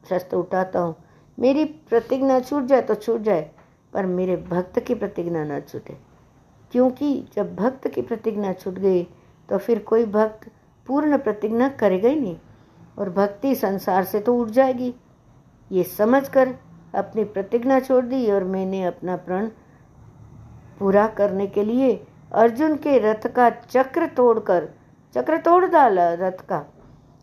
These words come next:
तो घोड़ों को भी घात कर दिया और उसके रथ की ध्वजा भी तोड़ दी, धनुष्य को भी काट दिया, गिरा दिया।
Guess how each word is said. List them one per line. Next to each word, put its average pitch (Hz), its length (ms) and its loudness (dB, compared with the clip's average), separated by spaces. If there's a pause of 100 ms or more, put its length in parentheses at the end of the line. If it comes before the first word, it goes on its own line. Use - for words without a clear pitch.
(460)
तो 208 100 0
घोड़ों 220 500 6
को 339 180 2
भी 370 140 4
घात 254 280 0
कर 190 180 -2
दिया 165 260 -6 (600)
और 214 140 2
उसके 208 420 2
रथ 233 360 2
की 302 200 -4
ध्वजा 254 380 4
भी 349 140 2
तोड़ 277 260 2
दी, 170 240 -6 (640)
धनुष्य 339 480 4
को 339 180 0
भी 311 160 0
काट 226 380 2
दिया, 165 280 0 (600)
गिरा 262 280 6
दिया। 202 280 0